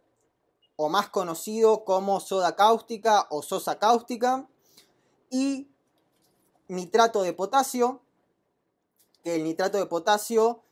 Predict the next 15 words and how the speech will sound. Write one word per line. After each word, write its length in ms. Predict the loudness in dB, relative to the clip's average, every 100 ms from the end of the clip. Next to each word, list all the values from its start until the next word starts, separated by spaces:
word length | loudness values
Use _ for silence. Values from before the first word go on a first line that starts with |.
| _
si 240 | -12 -6
le 100 | -2
agregamos 580 | 0 2 2 2 0 -6
más 380 | -6 -2 -2 -2 -8
o 100 | -8
menos 300 | -6 -6 -6
cantidad, 600 | -6 -6 0 2 2 0
nos 260 | -10 -10 0
va 120 | 2
a 60 | 4
dar 260 | 2 2 -2
un 160 | -6
pavonado 540 | 0 0 0 -2 -2 -2
más 240 | -4 -6
negro 640 | -6 -4 0 2 2 0